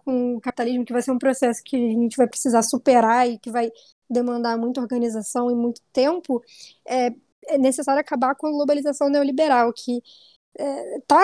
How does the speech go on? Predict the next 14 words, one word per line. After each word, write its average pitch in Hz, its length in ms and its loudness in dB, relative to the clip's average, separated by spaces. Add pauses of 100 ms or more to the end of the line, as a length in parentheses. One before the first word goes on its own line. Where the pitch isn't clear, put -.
(120)
literalmente 440 460 6
matando 440 480 4
gente 349 440 -2
de 233 120 -8
fome, 285 680 0
de 233 240 -6
desigualdade, 247 760 -2
de 226 80 -16
desemprego 240 800 -6
e 233 140 -14
de, 254 580 -10
de 233 160 -8
doença 262 440 4
mesmo. 233 380 0